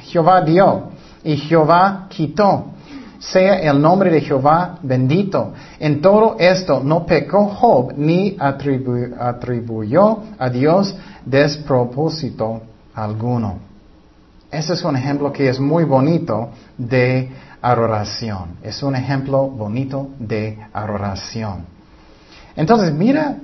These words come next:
qué es realmente adoración, qué es real en contra de lo que está pasando en muchas iglesias hoy en día. Obviamente no todos, pero muchos hoy en día.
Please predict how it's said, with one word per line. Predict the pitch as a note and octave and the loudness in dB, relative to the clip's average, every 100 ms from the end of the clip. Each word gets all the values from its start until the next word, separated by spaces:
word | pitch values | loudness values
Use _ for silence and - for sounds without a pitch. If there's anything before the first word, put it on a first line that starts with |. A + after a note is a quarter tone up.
| - | -16
qué | - A#3+ | 0 2
es | G#3 | 2
realmente | C#3 C3+ B2 C3+ G#3 A3+ A3 G#3+ | 2 2 4 2 2 2 -2 0
adoración, | C3+ B2+ B2 A#2+ - C#3+ A2 F#2 - | -2 0 0 -2 -6 -8 -8 -10 -10
qué | F3 F#3 | -6 -4
es | F3+ | -4
real | - A#2 A#2+ A#2+ E2+ - - - _ _ _ _ _ _ _ _ _ | -6 -6 -4 -4 -8 -16 -20 -20 _ _ _ _ _ _ _ _ _
en | C3 | -8
contra | B2 D3 C#3+ C3+ | -2 0 0 0
de | A#2 | 0
lo | B2 | 0
que | B2 B2+ | -2 -6
está | - A#2+ | -4 -6
pasando | - A#2 B2+ G#2+ A#2 | -6 -4 -2 -2 -2
en | A2+ | -4
muchas | A#2 A2+ G2+ | -6 -8 -12
iglesias | G2+ G#2 A2 - G2+ | -8 -6 -6 -10 -12
hoy | G#2+ G#2 | -10 -8
en | G2+ | -8
día. | F#2+ F2 F2+ | -8 -12 -4
Obviamente | C#3+ D#3 C#3 C#3 C3 A#2+ | 0 2 2 2 0 -2
no | A2 | -2
todos, | A2 A3 C3+ - - | 4 4 4 0 -6
pero | A2+ G#2+ | -8 -4
muchos | A2+ C#3 D3 C3+ - | -4 -4 -4 -10 -10
hoy | A2 G#2+ | -10 -8
en | G#2 G2+ | -8 -6
día. | A#2 A#2 F#2 | -6 -8 -10